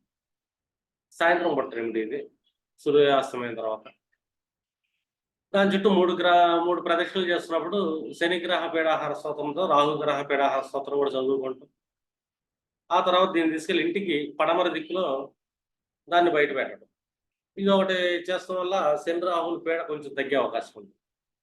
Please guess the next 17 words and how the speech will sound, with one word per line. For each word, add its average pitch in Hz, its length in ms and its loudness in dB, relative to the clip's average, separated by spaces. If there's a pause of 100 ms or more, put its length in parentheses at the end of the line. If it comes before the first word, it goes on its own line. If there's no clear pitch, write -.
(760)
ఇంకా 190 220 0
శుక్రగ్రహం 196 560 2
వాళ్ళ 170 200 2
జాతకంలో 165 340 0
ఒకసారి 151 320 -2
ఇబ్బంది 147 240 -4
పెడుతుంది, 135 300 -6
శుక్ర 135 280 -8
దశలు, 135 240 -4
అంతర్దశలు 127 440 -6
వచ్చినప్పుడు. 107 300 -16 (140)
ఆ 156 160 0
టైంలో 175 220 2
ఏంటంటే 165 280 -4
అన్నంలో 170 400 0
కొద్దిగా 143 340 -2 (1080)
ఈ 156 220 -6